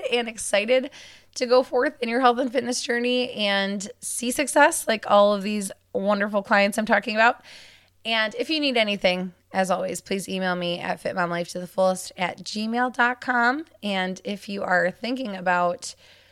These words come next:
wanting to get a little bit tortured by me, if you're like, "Actually, Brittany, I think I just do need to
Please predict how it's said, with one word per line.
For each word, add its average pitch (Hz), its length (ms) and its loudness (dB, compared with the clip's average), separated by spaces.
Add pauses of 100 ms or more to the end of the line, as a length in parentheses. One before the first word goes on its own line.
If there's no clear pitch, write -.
(800)
wanting 214 680 2 (280)
to 214 760 0
get 208 160 6
a 214 40 2
little 208 200 0
bit 190 160 0
tortured 208 340 -4
by 196 140 4
me, 190 140 0
if 190 100 -8
you're 220 100 4
like, 214 160 4
"Actually, 254 300 -2
Brittany, 220 260 -4
I 214 60 -2
think 208 180 -2
I 202 80 4
just 180 240 -4
do 185 160 -2
need 208 220 -6
to 190 400 4